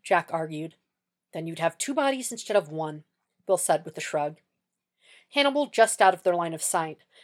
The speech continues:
closed his eyes and savored Will's voice. The man was becoming more than just the beautiful little amusement he had taken him for on their first meeting.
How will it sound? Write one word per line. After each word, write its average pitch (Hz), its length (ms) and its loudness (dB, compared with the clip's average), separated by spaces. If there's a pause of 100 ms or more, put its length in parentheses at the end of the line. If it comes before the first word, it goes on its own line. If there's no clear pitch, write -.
(120)
closed 285 300 8
his 208 120 -2
eyes 160 380 2
and 170 140 -8
savored 170 380 0
Will's 160 240 -4
voice. 160 580 -4 (500)
The 262 80 -2
man 262 240 4
was 208 140 -2
becoming 196 440 -2
more 180 220 4
than 170 160 -6
just 170 260 0
the 180 60 -2
beautiful 170 440 -6
little 165 240 0
amusement 170 520 -6
he 180 120 -12
had 160 220 -4
taken 175 280 -4
him 151 160 -10
for 160 220 -4
on 160 120 -6
their 165 100 -4
first 160 320 -4
meeting. 160 400 -10